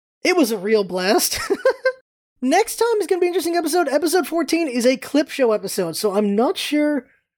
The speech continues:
how we're gonna handle that episode, but that's gonna be what episode fourteen is.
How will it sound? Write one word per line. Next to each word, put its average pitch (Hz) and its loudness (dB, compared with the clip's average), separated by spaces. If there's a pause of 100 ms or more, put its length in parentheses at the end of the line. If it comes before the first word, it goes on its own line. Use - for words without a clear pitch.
(200)
how 269 0
we're 294 2
gonna 262 0
handle 247 0
that 214 0
episode, 165 -4 (240)
but 214 0
that's 240 4
gonna 254 -2
be 233 0
what 214 2
episode 202 -2
fourteen 180 -4
is. 170 -8